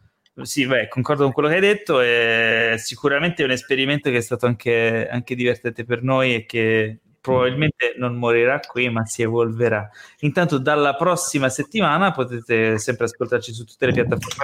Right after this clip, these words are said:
podcast, su quella che voi preferite. Notiamo che molti preferiscono Spotify, che credo sia quella più usata, però ci trovate anche su qualsiasi altra app, che abbiate Apple Podcast, Google Podcast o quel che è. Ricordatevi che se si può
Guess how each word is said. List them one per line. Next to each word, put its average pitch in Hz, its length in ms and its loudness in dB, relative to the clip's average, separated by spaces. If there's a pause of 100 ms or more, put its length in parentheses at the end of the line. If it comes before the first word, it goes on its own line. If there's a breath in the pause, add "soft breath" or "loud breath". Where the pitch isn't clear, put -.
podcast, 165 720 0 (300 loud breath)
su - 260 -6
quella 156 280 2
che 139 260 0
voi 156 180 2
preferite. 160 680 0
Notiamo 131 400 -2
che 127 60 2
molti 135 320 -2
preferiscono 120 1080 0
Spotify, 143 680 -2
che 117 80 -4
credo 117 260 -4
sia 123 140 -4
quella 123 200 2
più 147 200 0
usata, 151 560 -2 (280 loud breath)
però 147 280 2
ci 139 140 -4
trovate 123 360 0
anche 117 160 -4
su 113 140 -6
qualsiasi 110 320 -2
altra 113 340 -2
app, 117 200 -2
che 110 140 -4
abbiate 113 600 -2 (240 soft breath)
Apple 123 380 -2
Podcast, 120 560 -2
Google 120 320 -2
Podcast 117 480 -2
o 113 60 -4
quel 117 180 -4
che 185 100 -2
è. 165 140 0 (260 loud breath)
Ricordatevi 165 600 0
che 131 80 0
se 180 140 0
si - 180 -4
può 147 360 0